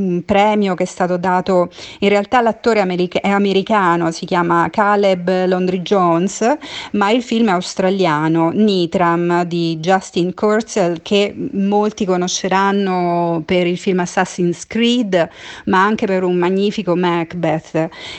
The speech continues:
E questa è la storia, diciamo, del massacro che ci fu in Tasmania nel millenovecentonovantasei, ma non racconta tanto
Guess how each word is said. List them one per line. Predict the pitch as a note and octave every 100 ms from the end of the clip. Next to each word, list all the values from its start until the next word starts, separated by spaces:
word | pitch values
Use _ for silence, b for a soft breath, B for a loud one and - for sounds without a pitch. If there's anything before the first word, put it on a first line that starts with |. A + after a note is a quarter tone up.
| B
E | - G3+ G3 F#3+ F#3+ F3+
questa | G#3+ - - G#3+ F#3+ F#3 F#3 F#3
è | F3+ F3+ F3 E3+ E3+
la | E3 E3+ F3+
storia, | F#3 - - A3 G3+ F3+ E3+
diciamo, | F3+ - F#3 F3+ F3 E3+
del | E3 D#3+ F3+ F#3+
massacro | F#3+ F#3 - - G#3 G3 F3 F#3+ E3+ E3 D#3+ F3 F3+ E3 D3+ E3 E3
che | D#3+ F3 E3 D#3 D#3+
ci | -
fu | E3+
in | F3+
Tasmania | F3 F#3+ F#3+ F#3 F#3+ F3+ F3
nel | E3+
millenovecentonovantasei, | F#3 G3 F3+ F3 F3+ F3+ F3+ F3+ F#3+ A3+ A3+ B3+
ma | G#3+
non | G3 G3+
racconta | G3 G3 - C4+ A3 F3
tanto | D#3+ F#3 F#3+ E3+ - F3 E3+